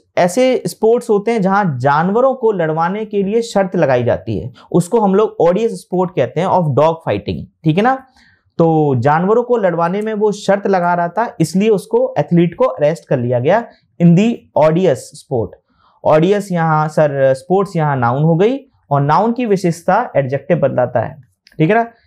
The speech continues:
इसको ज्यादा डिटेल में पढ़ा पाएंगे हीरेन सर, वो ग्रामर को उन, आ, पर पकड़ obvious सी बात है बहुत अच्छी है, लेकिन अभी मैं केवल आपको उस वर्ड को किस तरह से ग्रामर और वोकैब में एग्जीक्यूट करना है वो थोड़ा बहुत बता रहा हूं, ठीक है।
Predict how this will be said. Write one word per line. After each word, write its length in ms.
इसको 160
ज्यादा 260
डिटेल 300
में 160
पढ़ा 200
पाएंगे 340
हीरेन 320
सर, 400
वो 80
ग्रामर 420
को 260
उन, 220
आ, 220
पर 340
पकड़ 320
obvious 260
सी 120
बात 220
है 60
बहुत 220
अच्छी 240
है, 200
लेकिन 240
अभी 200
मैं 160
केवल 240
आपको 360
उस 120
वर्ड 280
को 120
किस 180
तरह 160
से 200
ग्रामर 440
और 140
वोकैब 340
में 280
एग्जीक्यूट 460
करना 240
है 80
वो 140
थोड़ा 240
बहुत 140
बता 260
रहा 120
हूं, 280
ठीक 120
है। 140